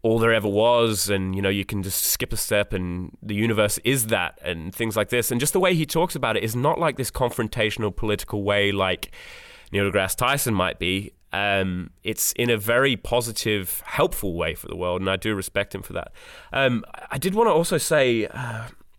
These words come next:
you're talking about martyrs, and the mentions of, mention of martyrs, and I think that's a weird thing when we talk about martyrs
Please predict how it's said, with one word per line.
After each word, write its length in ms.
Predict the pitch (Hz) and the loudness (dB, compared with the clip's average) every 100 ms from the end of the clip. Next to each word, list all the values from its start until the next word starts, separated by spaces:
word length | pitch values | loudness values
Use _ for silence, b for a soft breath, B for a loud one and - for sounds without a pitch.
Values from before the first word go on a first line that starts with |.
| - | -8
you're 100 | 139 | -2
talking 180 | 170 156 | 0 0
about 320 | 143 113 - | 2 2 2
martyrs, 680 | 110 120 143 156 101 85 - - _ _ _ _ _ _ - | 0 4 2 2 -4 -8 -10 -12 _ _ _ _ _ _ -8
and 100 | 113 | -2
the 60 | 110 | 0
mentions 320 | 110 113 110 | 0 -2 -4
of, 120 | 107 | -4
mention 320 | 113 117 113 | -2 -2 -2
of 60 | 117 | -2
martyrs, 400 | 107 127 123 101 | 0 0 -2 -4
and 100 | 120 | -2
I 60 | 113 | -2
think 220 | - 185 | -2 -2
that's 160 | 202 | -2
a 60 | 190 | -2
weird 300 | 123 135 135 | 2 2 2
thing 240 | - 127 | 0 0
when 120 | 123 113 | 0 -2
we 80 | |
talk 220 | 107 117 - | -2 -6 -2
about 200 | 110 92 | -2 2
martyrs 500 | 101 104 110 87 | 0 0 -4 -8